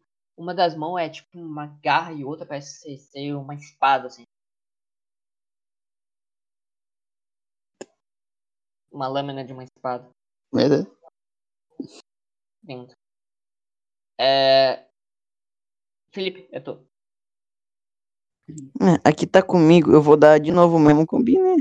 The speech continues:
Speaker 3: Reckless Attack, os caramba nele. Porque eu quero Ô, na real, Tec, tem como eu bater nesse aí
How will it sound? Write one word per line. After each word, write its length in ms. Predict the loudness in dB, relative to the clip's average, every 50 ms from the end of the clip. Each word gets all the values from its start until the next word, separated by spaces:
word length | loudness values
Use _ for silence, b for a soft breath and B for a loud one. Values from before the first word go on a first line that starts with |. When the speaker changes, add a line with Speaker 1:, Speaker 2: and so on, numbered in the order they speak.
| -2 _ _
Speaker 3:
Reckless 400 | 0 2 4 4 4 4 2 2
Attack, 320 | 2 4 4 2 2 2 0
os 120 | -2 0
caramba 380 | 2 4 6 6 6 6 6 6
nele. 320 | 8 6 6 6 2 -2 _ _ _ _ _ _ _
Porque 160 | 2 4 6
eu 200 | 8 8 6 6
quero 760 | 6 6 8 8 10 8 8 10 8 8 8 8 6 4 0 -6 _ _ _ _ _ _ _ _ _ _ _ _ _ _ _ _ b b b b 4
Ô, 220 | 6 6 6 4 2 2
na 160 | 4 6 6
real, 320 | 8 8 6 6 6 4 2
Tec, 360 | 4 4 4 4 4 0 2
tem 180 | 4 4 4
como 180 | 6 6 8 8
eu 80 | 8 8
bater 580 | 6 4 2 2 4 8 10 10 10 8 6 4
nesse 260 | 4 4 4 6 6
aí 380 | 6 6 6 6 2 0 -2